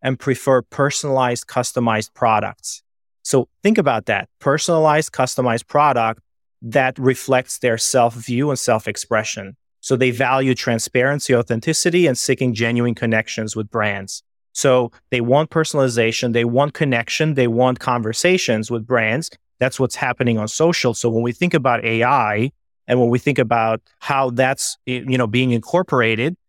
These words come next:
now we see that we need to have one-on-one conversations and we need to have genuine conversations. And A I is the only way that can let us have that at scale,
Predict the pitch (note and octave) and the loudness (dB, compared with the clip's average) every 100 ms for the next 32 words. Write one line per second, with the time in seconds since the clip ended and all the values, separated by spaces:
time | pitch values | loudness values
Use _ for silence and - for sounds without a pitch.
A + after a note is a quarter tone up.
0 | _ _ C3 C3+ C3+ C3+ C3+ B2 B2+ B2+ | _ _ -2 0 0 0 -2 -4 -2 0
1 | B2+ - G3+ F#3+ C3+ C3 B2+ A#2+ - - | 0 -2 0 0 2 2 0 -2 -6 -14
2 | - B2 E3 F3 D#3+ C#3+ A#2+ C3+ B2 A#2 | -6 0 2 2 0 -2 -2 -2 -2 -2
3 | B2+ C3+ C3 A#2+ B2+ B2 B2 A2+ G#2+ - | 0 2 2 2 0 0 -4 -4 -4 -4
4 | A2+ C3+ G#3+ C4 - C3+ B2 C#3 B2+ B2 | -2 -2 -2 -2 -2 -2 0 0 0 -2
5 | B2+ B2 A2+ C3 C3 B2+ B2 A#2+ A#2 _ | -2 -4 -4 -2 0 0 2 0 -2 _
6 | - B2 A#2+ - B2 A#2+ B2 B2+ F#3 - | -4 -2 -2 0 -2 -2 -2 -4 -6 -10
7 | - - C#3 C3 D3+ D3+ C#3 D3 D3 B2 | -10 -2 0 0 0 2 2 2 0 0
8 | B2 C3+ E3 E3+ B2+ A#2+ A2+ D#3 C3+ - | 2 4 4 4 4 2 2 0 -2 -2
9 | C3+ B2 A#2+ B2+ B2 C#3+ C#3 - - D#3+ | -4 -2 -4 0 2 2 0 -4 -4 -2
10 | F3 D3+ A#2 A2 B2+ - - _ - C3+ | -2 0 0 0 -2 -8 -20 _ -6 -6
11 | C3 - - D#3+ A2+ G2 B2 | -4 -4 0 0 0 -4 -8